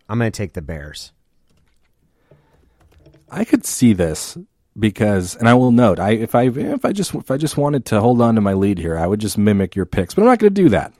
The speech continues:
Speaker 2: I'm gonna pick earnestly
Speaker 1: <laughs>
Speaker 2: 'cause I'm a, I'm a, I'm an honorable gentleman. Um, I,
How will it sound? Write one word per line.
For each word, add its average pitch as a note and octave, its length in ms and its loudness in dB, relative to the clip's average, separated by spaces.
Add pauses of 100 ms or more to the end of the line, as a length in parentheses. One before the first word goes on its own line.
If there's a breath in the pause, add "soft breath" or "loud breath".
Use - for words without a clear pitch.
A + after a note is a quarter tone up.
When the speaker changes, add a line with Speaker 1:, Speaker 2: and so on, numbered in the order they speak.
(120)
Speaker 2:
I'm - 20 -4
gonna D#3 140 0
pick D3+ 240 2
earnestly F2+ 520 0 (120)
Speaker 1:
<laughs> - 120 -12
Speaker 2:
'cause A2+ 140 0
I'm B2+ 140 2
a, A#2+ 140 2
I'm B2+ 160 2
a, A2 160 0 (580)
I'm C#3+ 120 -4
an D3+ 80 0
honorable B2 480 4
gentleman. F#2+ 560 -2 (720)
Um, F#2 520 -4 (1500 soft breath)
I, G#3+ 380 -4